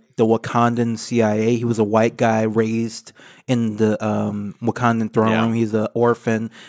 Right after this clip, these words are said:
Speaker 1: and he was kinda like, he was the antagonist to T'Challa, but also, like,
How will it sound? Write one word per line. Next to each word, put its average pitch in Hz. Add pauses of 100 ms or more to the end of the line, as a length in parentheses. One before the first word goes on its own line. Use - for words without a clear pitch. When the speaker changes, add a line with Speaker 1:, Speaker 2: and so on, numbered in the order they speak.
Speaker 1:
and 127
he 120
was 123
kinda 120
like, 110 (180)
he 147
was 147
the 135
antagonist 123
to 123
T'Challa, 123 (240)
but 123
also, 120
like, 110